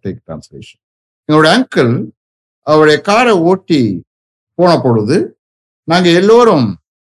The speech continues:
அவருக்கு குட் பை சொன்னோம், கை அசைத்தோம். We all waved goodbye to our uncle as he drove away his car. Two short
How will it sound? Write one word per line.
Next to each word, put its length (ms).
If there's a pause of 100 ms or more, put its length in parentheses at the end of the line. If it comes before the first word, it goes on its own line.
(180)
அவருக்கு 480 (880)
குட் 200
பை 80 (160)
சொன்னோம், 420 (540)
கை 100 (120)
அசைத்தோம். 560 (680)
We 160
all 140 (100)
waved 260 (140)
goodbye 440 (360)
to 140
our 180
uncle 380 (680)
as 180
he 80 (120)
drove 260
away 260
his 140 (140)
car. 180 (280)
Two 120 (120)
short 240